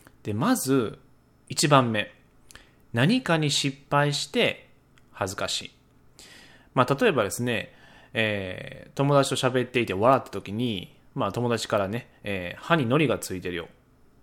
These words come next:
というふうに言われました。まあ、それでね、恥ずかしいですよね。うん。まあ、あとはシャツに値札をつけながら外を歩いていたとか、街中を歩いていて何かにつまずいて、え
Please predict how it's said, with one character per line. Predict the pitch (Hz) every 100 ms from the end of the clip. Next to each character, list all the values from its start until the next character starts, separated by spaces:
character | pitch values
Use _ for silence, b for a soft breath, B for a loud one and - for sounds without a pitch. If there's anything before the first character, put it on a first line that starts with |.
| _
と | 165
い |
う | 151
ふ |
う |
に | 117
言 | 95
わ |
れ | 90
ま | 87
し | -
た。 | -
ま | - _ - _ _ _ _ _ _ _ -
あ、 | 170
そ |
れ | 175
で |
ね、 | 107
恥 | - 123
ず | 107
か | 98
し | -
い |
で | 82
す |
よ | 110
ね。 | 131 165 - b b b b
う | 107
ん。 | 98 - _ B B B B B
ま | 147
あ、 |
あ |
と | 143
は | 139 101 -
シ | -
ャ | 131
ツ | 110
に | 98
値 | 117
札 | 120 117
を | 110
つ | -
け | 104
な | 101
が | 113
ら | 151 131 -
外 | - 101 107
を | 92
歩 | 98 98
い |
て | 92
い | 92
た | -
と | -
か、 | - - - b b b b b _ -
街 | 117 113
中 | 110 110
を | 101
歩 | 95
い |
て | 95
い | 123
て | 135 160 104
何 | 101 123
か | 110
に | 87
つ | - 135
ま | 147
ず | 147 135
い | 95
て、 | - - - B B -
え | 101 98 92 -